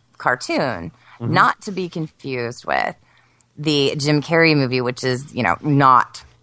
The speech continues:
Speaker 1: as good.
Speaker 2: The, the whole point of The Grinch, as I understand it, was to argue against the commercialization and materialis-, materialism surrounding Christmas,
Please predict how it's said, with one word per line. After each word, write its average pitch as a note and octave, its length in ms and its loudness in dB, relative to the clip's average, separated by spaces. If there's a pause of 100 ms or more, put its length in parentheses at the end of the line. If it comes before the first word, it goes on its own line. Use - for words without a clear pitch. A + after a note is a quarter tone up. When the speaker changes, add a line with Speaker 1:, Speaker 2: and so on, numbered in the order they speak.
(580)
Speaker 1:
as A#2 200 -4
good. A2 280 -10 (460)
Speaker 2:
The, G3+ 60 -2
the F#3+ 140 2
whole C#4 160 0
point G#3+ 440 2
of C3+ 340 4
The A#2+ 60 -8
Grinch, D3 360 4
as A#2+ 100 4
I A#2+ 140 6
understand A#2+ 380 -4
it, A#2 40 -2
was A2 160 -4
to A#2+ 200 2
argue C#3+ 320 2
against B2+ 360 0
the C#3 60 0
commercialization C3+ 960 2
and A2 120 -2
materialis-, B2+ 800 4
materialism D3 640 6
surrounding G#2+ 440 2
Christmas, G#2+ 540 -4